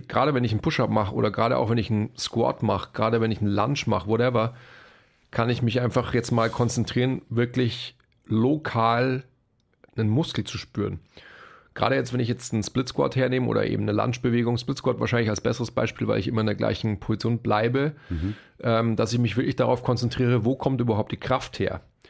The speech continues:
Speaker 1: Also kommt meine Kraft wirklich aus den vorderen Quads oder wo kommt meine, wo kommt die Kraft überhaupt her? Ähm, auch beim Push-Up mal den, den Fokus darauf zu legen, dass ich vielleicht, was der Basti ja auch im Video erklärt hat,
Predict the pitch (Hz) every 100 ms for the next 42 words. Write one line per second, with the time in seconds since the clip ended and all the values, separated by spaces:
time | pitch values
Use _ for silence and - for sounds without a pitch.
0 | - - - 110 104 113 120 - 120 123
1 | 120 117 - 120 120 120 123 131 123 -
2 | - - 113 110 117 104 117 113 110 -
3 | 117 123 - - 110 107 110 113 120 123
4 | 104 104 101 - _ _ _ _ _ _
5 | _ - 110 127 131 - 127 131 107 101
6 | - 131 113 82 - _ _ _ - -
7 | - - - 113 110 107 113 - 117 -
8 | 165 143 107 - - _ _ _ _ _
9 | _ - 113 113 117 117 117 120 104 139
10 | - 120 113 117 - 120 113 117 113 107
11 | 110 - 113 117 117 113 - - 113 -
12 | 117 117 117 117 120 117 113 107 117 110
13 | 117 113